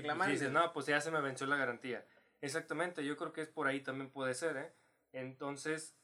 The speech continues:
Speaker 1: Ahora
Speaker 2: esa transmisión, cuando sacan el Jetta en Europa, la gente aquí en México estaba súper entusiasmada, todos los fanáticos de Jetta estaban de que, "Ay, sí, la D S G y el Jetta, el motor uno punto cuatro turbo".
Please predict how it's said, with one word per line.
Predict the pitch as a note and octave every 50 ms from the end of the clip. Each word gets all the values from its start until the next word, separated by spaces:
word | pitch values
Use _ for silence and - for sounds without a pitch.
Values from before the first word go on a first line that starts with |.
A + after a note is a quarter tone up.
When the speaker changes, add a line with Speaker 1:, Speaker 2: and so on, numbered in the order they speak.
| _ _
Speaker 1:
Ahora | B2+ C#3+ D3 D3
Speaker 2:
esa | D3 A#3 A#3
transmisión, | A#3+ A3 G#3+ G3+ F#3 E3 D3 E3 F3+ G3 G#3 A3 A3+ A3+ - - _ _ _ _ _ _ _ _ _ _ _ _ _ _ _
cuando | - F3+ F3+ F3+ F3+ F3 F3+
sacan | F3 - G#3 G#3+ G#3+ A3+ A3+ A3 G#3+
el | F#3+ F3
Jetta | F3 F#3+ F#3+ F#3+ - A3 A3 A3 - _ _ _ _ _ _ _
en | E3+ D#3 D#3+ D#3
Europa, | D3+ C#3+ C#3 C#3 D#3 E3 D#3+ - - A#2 - - _ _ _ _ _ _ _ _ _
la | - C3+ C#3 D3+ C#3+
gente | C3 E3 E3 E3+ E3+ F3+
aquí | F#3 F#3 F#3
en | F3 F3
México | F3 E3+ F3 E3+ F3
estaba | E3 D#3+ E3 D3+ D#3+
súper | D#3 E3 D#3+ - D#3 C#3
entusiasmada, | C3+ C3 C3 C3+ A#2+ B2+ B2+ A#2+ C3 C3 C3+ D3 D#3 D#3
todos | - D3 C#3 D3
los | D3+ D3 C#3+
fanáticos | - C3+ B2 B2+ B2+ D#3 - - C#3 B2
de | B2 A2+ A2+
Jetta | A2 B2 B2 B2 - C3
estaban | B2 - C3+ C3 C3 C3
de | B2+ B2+
que, | E3 E3
"Ay, | F3 F#3 F#3 F#3+ F#3+ F#3
sí, | - - F3+ F3+ F#3
la | F#3 F3+ E3
D | D#3 D#3+ F3
S | E3+ - E3+ D#3+
G | - D#3+ E3 E3+ F3 F3+ F3+ F3 E3
y | D3+ C#3
el | C3+ C3 B2+
Jetta, | D3+ E3 F3+ F#3 - - F3+
el | F3 E3+
motor | D3 C3+ - E3 E3+
uno | F3 E3+ D#3+
punto | - F3+ E3 - E3+
cuatro | E3 F3 E3+ E3+ -
turbo". | - E3+ E3+ F#3 F#3+ F3+ E3+ D#3 - -